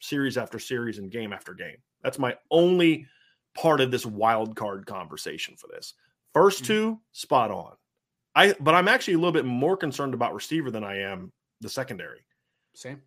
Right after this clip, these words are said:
Speaker 1: The depth in the secondary is way better. You have more proven players there. And if a guy goes down there, you're in better position to have people step in than you are receiver. And the health issues at receiver right now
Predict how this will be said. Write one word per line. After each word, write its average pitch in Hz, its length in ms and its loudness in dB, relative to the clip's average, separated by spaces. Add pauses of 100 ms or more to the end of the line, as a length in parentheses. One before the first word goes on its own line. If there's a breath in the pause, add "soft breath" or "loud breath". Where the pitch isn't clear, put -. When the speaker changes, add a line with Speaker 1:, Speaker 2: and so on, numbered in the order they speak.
Speaker 1:
The 120 160 -2
depth 127 540 2
in 147 80 -2
the 135 80 2
secondary 135 360 0
is 104 120 -4
way 107 420 4
better. 147 420 4 (1000)
You 127 100 2
have 110 160 4
more 147 320 4
proven 190 580 2
players 170 420 0
there. 104 400 -6 (1160)
And 139 580 0 (520)
if 147 160 -2
a 143 80 0
guy 160 220 4
goes 143 240 0
down 131 580 0
there, 131 580 2
you're 135 320 -2
in 123 140 -4
better 135 180 0
position 123 480 -4
to 104 60 -6
have 120 240 -8
people 113 240 -10
step - 300 -8
in 104 120 -8
than 95 140 -10
you 92 100 -14
are 82 140 -12
receiver. - 420 -20 (580)
And 156 240 4
the 143 80 4
health 185 360 2
issues 185 340 0
at 135 80 -4
receiver 160 340 -2
right 175 160 0
now 175 360 0